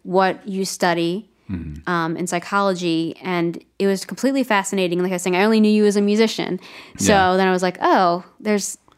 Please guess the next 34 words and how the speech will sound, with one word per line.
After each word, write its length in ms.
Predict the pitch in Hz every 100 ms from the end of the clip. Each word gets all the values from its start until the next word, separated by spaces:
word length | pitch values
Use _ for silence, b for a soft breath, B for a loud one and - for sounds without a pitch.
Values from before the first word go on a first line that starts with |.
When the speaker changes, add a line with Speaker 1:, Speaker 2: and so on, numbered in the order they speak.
| _ _ _ _ 202
Speaker 1:
this 240 | 208 -
is, 140 | 185 196 _ _
he's 320 | 208 214 240
interesting 360 | 247 240 220 202
on 40 |
a 60 | 185
whole 140 | 196
nother 260 | 190 185 180
level." 240 | 170 175
So 320 | 165 196 180 - _ _ _ b b b b b b -
maybe 340 | 220 220 233
one 100 | 214
of 60 | 208
the 60 | 202
reasons, 340 | 196 190 185
yeah, 200 | 294 170
so 180 | - 220
you 140 | 220
find 240 | 233 208 196
that 160 | 180
really 200 | 185 175
Speaker 2:
Mm-hmm. 40 | 170
Speaker 1:
fulfilling 560 | 185 226 214 175 175
mentally. 540 | 190 196 190 170 170 185 B
Speaker 2:
Mm-hmm. 200 | 135 87
Speaker 1:
So 260 | - 202 185
you're 200 | 190 202
driven 280 | 196 190
by 140 | 180 180
the 100 | 175 175
art, 240 | 180 -
not 160 | 180 165
necessarily 500 | 185 180 170 160 165
by 280 | 156 156